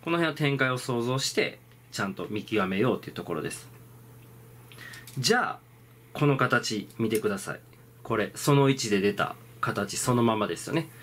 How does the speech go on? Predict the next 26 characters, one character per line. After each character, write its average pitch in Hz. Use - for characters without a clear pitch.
だ 247
か 202
ら、 -
も 139
う -
こ 113
っ -
か 131
ら 135
は 175
そ 143
の 120
一 113
で 107
や 98
っ -
た 95
こ 95
と 120
と 170
全 110
く 104
一 95
緒 90
で 82
す。 -